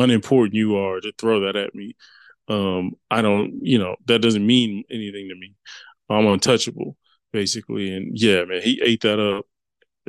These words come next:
That was all ad lib, you could tell. So Gunther's just on a different level right now on the microphone. And I, and, and I heard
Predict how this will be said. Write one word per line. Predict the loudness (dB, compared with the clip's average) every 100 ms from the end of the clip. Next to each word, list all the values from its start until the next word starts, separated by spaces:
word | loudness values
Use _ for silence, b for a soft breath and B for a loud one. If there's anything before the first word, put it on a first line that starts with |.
| -14 -6
That | 0 2
was | 2
all | 2 2 2
ad | 0 -4 -8
lib, | -14 -14
you | -14
could | -8
tell. | -4 -2 -2
So | -4 -4 -4 -6 b b b b _ _
Gunther's | 0 0 -2 -2
just | -4 -2 -4 -6 -10
on | -8 -6
a | -6
different | -4 -4 -4 -4
level | -2 0 -2
right | -4 -6
now | -8
on | -16
the | -10
microphone. | -6 -6 -8 -10 -2 2
And |
I, | 2 2
and, | 4 4 B B B -6
and | 0 2
I | 4
heard | 4 4